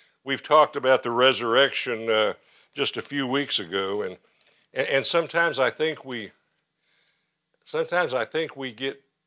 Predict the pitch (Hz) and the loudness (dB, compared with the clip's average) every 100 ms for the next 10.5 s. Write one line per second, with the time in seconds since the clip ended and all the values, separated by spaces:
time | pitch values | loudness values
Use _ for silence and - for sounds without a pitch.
0 | _ 123 117 147 147 139 127 143 123 - | _ -10 -4 0 0 0 -4 -4 -4 0
1 | 165 - - 107 117 120 107 95 113 113 | 2 2 0 0 2 2 0 -2 -4 -4
2 | 113 123 - 117 104 117 _ - 160 - | -4 -8 -6 -6 -6 -10 _ -10 -8 -6
3 | 113 120 120 90 80 76 - 85 87 - | -4 0 0 -2 -8 -14 -12 -12 -14 -18
4 | - - _ _ _ _ _ - 135 143 | -20 -20 _ _ _ _ _ -2 0 2
5 | 165 165 - 104 117 131 139 127 147 170 | 2 0 -4 -10 -4 0 0 0 -2 -2
6 | - 117 127 131 131 139 127 127 117 151 | -6 -4 -4 -4 -6 -6 -4 -8 -8 -6
7 | 151 120 95 92 110 104 _ _ _ _ | -6 -6 -12 -16 -14 -14 _ _ _ _
8 | _ _ 110 117 107 113 - 143 143 120 | _ _ -12 -10 -8 -8 -4 0 0 0
9 | 127 131 120 117 113 160 143 - 135 131 | -2 -2 -2 -2 -2 -6 -8 -10 -8 -8
10 | 123 127 123 117 127 | -8 -10 -10 -8 -10